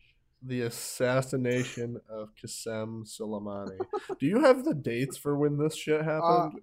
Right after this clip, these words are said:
Speaker 2: Uh, this
Speaker 1: Or
Speaker 2: happened on the third of January. Um, the
Speaker 1: Okay.
Speaker 2: pre-primary blackout was just, like, going in. Like, it could have been, like, the thirty-first into the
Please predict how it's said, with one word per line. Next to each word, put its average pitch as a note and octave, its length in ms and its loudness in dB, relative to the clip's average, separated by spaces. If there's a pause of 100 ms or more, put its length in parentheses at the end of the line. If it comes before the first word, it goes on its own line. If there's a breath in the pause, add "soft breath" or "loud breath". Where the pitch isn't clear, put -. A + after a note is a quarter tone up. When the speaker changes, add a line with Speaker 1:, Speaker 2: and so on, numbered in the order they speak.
(160)
Speaker 2:
Uh, A#2 200 0
this G3+ 200 4
Speaker 1:
Or G#3 40 0
Speaker 2:
happened G#3+ 280 2
on F#3+ 100 0
the D#3+ 120 -2
third B2 340 -6
of A2+ 80 -14
January. G2+ 360 -18 (640)
Um, A2 220 -14 (180)
the - 80 -10
Speaker 1:
Okay. C#3+ 380 -4
Speaker 2:
pre-primary G3 720 -2
blackout C#3 440 -2
was C3+ 120 -6
just, C3 120 -10
like, C3 180 -6
going B2+ 300 -6 (180)
in. A2+ 140 -18 (200)
Like, A#2 240 -10
it A#2+ 260 -12
could C#3 140 -10
have B2 60 -10
been, B2 100 -8
like, A#2+ 180 -12
the A#2 60 -20
thirty-first A2+ 560 -16
into A2+ 180 -18
the A2+ 100 -20